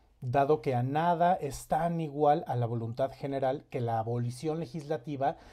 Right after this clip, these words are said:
de la realidad. Y nada le da la cicuta a la realidad más definitivamente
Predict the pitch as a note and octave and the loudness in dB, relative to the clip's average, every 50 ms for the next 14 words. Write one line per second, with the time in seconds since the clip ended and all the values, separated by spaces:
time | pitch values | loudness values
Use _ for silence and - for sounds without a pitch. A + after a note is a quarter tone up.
0 | - - - - A#2+ A#2 C3+ C3 C#3 C#3 C3+ C3 B2 A#2 A#2 A2 G#2 G2+ G2+ G#2+ | -20 -14 -10 -4 0 2 2 2 2 2 2 0 0 0 -2 -4 -4 -6 -8 -8
1 | G#2 - - - - - _ _ _ _ _ _ _ _ _ _ _ _ _ _ | -10 -10 -14 -16 -18 -20 _ _ _ _ _ _ _ _ _ _ _ _ _ _
2 | _ _ _ _ - D#3 C#3 D3 E3 F3+ F#3+ F#3+ G3+ G3 D#3+ C3 C3 C#3 D3+ E3 | _ _ _ _ -6 -6 -4 0 0 2 2 2 2 2 2 2 2 2 2 2
3 | - - _ - C#3 B2+ B2+ B2+ B2+ B2 - - - - - A#2+ - - - E3 | 0 -4 _ -8 -4 -2 0 0 0 -2 -2 -6 -14 -12 -12 -12 -10 -8 -6 -6
4 | F3 - - - D3 C#3+ D3 - B2+ A#2+ A#2+ A#2 A#2 A2+ A#2 A#2+ A#2+ B2 A#2+ B2 | -6 -4 -2 0 0 0 0 0 -2 -2 -2 -2 -2 -2 -2 -2 -2 -2 0 -2
5 | B2 B2 A#2+ B2 B2+ C#3+ D3 C#3+ C#3 D3 B2 - B2+ B2 B2 B2 B2 C3 C3 C#3+ | -2 -2 -2 -2 -2 -2 -2 -2 -4 -6 -8 -6 -6 -4 -4 -2 -2 -2 -2 -2
6 | D3+ D#3+ D#3+ D3 C3 B2+ B2 A2+ B2 | -2 -2 -4 -6 -6 -6 -6 -8 -8